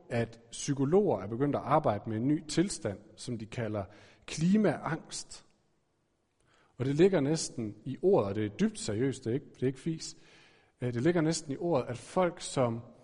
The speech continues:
fordyber sig så meget i alle de nyheder, der kommer om dommedag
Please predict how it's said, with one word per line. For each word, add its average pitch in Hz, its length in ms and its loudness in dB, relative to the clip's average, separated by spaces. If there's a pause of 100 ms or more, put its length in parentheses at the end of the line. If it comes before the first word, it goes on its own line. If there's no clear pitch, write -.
(1900)
fordyber 185 540 2
sig 131 160 -8
så 170 140 -2
meget 170 440 4
i 190 220 -2
alle 175 240 2
de 180 180 -2
nyheder, 170 540 0
der 117 80 -2
kommer 147 300 -4
om 113 200 -8
dommedag 131 640 -6